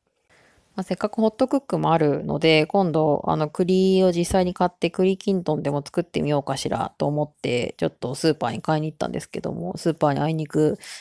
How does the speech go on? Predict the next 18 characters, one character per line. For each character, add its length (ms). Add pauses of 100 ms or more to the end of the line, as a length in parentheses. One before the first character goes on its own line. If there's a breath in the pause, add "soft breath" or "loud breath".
(100)
生 240
の 140
栗 240
が 160
存 220
在 160
し 20
て 120
な 120
く 80
て、 300 (400 loud breath)
も 160
う 20
な 140
い 80
の 80
か 160
な？ 160